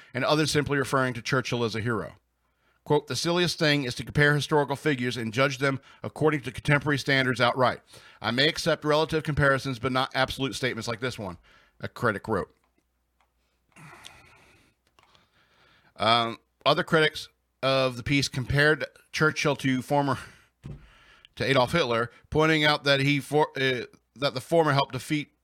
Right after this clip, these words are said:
the worst racist. Hitler was the racist. <laughs> You know what I'm saying? <laughs> When it,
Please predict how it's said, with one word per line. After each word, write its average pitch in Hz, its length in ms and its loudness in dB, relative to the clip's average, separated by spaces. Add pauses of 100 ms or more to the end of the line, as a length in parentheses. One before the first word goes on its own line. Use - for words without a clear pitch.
the 127 80 -4
worst 156 340 0
racist. 104 540 -6 (1120)
Hitler 110 300 -2
was 92 160 -8
the 90 60 -14
racist. 78 600 -12
<laughs> - 40 -20 (320)
You 156 120 -2
know 160 80 0
what 151 100 0
I'm 156 80 -4
saying? 151 400 -8 (540)
<laughs> - 1080 -2 (600)
When 160 180 2
it, - 180 -4